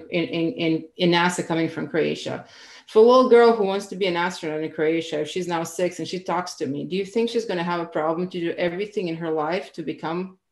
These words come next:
a nasa scientist? No. And that's important thing. We have to push women. We have to push scientists. We, we have to be out there and talking to the teeny tiny creatures in, in kindergarten and try to grow them and inspire them from the beginning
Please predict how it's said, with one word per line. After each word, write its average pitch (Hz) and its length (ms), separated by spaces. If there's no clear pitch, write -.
a 185 100
nasa 170 360
scientist? 185 520
No. 143 180
And 190 100
that's 233 180
important 185 460
thing. 160 180
We 196 100
have 226 200
to 233 80
push 208 520
women. 226 540
We 185 100
have 190 220
to - 60
push 185 460
scientists. 226 500
We, 220 60
we 208 160
have 226 240
to 254 80
be 220 200
out 214 280
there 180 140
and 175 140
talking 208 420
to 180 80
the 190 200
teeny 262 320
tiny 233 240
creatures 220 480
in, 170 120
in 175 500
kindergarten 160 760
and 180 100
try 196 200
to 196 140
grow 196 360
them 175 180
and 160 80
inspire 160 420
them 156 120
from 165 180
the 156 80
beginning 160 640